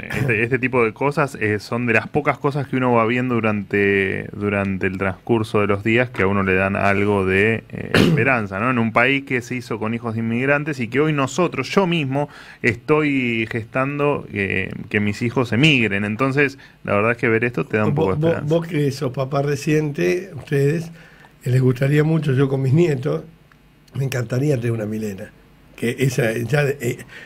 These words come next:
Speaker 2: esta chica va a ser, ¿cómo se llama la que ganó en Madrid?
Speaker 1: Eh, Ay-, eh, Yo-, Ayuso.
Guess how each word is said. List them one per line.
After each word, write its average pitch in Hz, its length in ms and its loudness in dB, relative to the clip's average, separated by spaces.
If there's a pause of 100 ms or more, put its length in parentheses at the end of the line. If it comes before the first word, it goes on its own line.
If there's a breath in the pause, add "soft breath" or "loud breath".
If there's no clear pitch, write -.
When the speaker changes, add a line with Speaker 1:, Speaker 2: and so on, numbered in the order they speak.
(120 loud breath)
Speaker 2:
esta 175 180 2
chica 123 480 0 (840)
va 139 160 2
a 131 40 4
ser, 165 240 0
¿cómo 175 180 0
se 135 60 -4
llama 180 160 0
la 156 100 0
que 123 120 0
ganó 123 300 0
en 127 60 0
Madrid? 120 380 -2 (720)
Speaker 1:
Eh, 107 200 4
Ay-, 104 280 0
eh, 104 120 4
Yo-, - 200 -6
Ayuso. 113 380 0